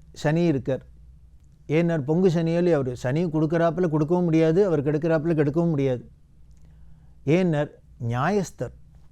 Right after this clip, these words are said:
அவர்கள் அவர்களுக்கு உண்டான பலனை அப்படியே கொடுப்பார். என்ன? அப்படி அக்னி வடிவத்துல வந்து இவருக்கு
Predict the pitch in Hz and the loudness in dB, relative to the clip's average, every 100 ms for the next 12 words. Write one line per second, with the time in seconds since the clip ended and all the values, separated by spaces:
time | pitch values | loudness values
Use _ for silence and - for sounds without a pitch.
0 | - - - - 127 139 139 143 180 208 | -20 -20 -12 -6 -2 0 0 0 -2 -2
1 | 180 151 151 143 127 143 160 180 139 120 | -2 -2 -2 -4 -4 -2 -2 -4 -6 -4
2 | 139 165 175 131 123 127 - - 107 110 | -2 0 -2 -6 -6 -10 -12 -14 -14 -14
3 | - - - - - - - - - - | -20 -20 -20 -20 -20 -20 -20 -20 -20 -20
4 | - - - - - 147 165 151 127 - | -20 -20 -20 -16 -4 -2 0 0 -2 -8
5 | - - 143 151 180 165 156 170 170 165 | -12 -4 -2 2 2 2 2 2 0 -2
6 | 143 139 143 165 202 247 - - - - | 0 -2 -2 0 0 -4 -20 -20 -20 -20
7 | - 165 156 143 151 135 | -2 2 2 2 -2 -4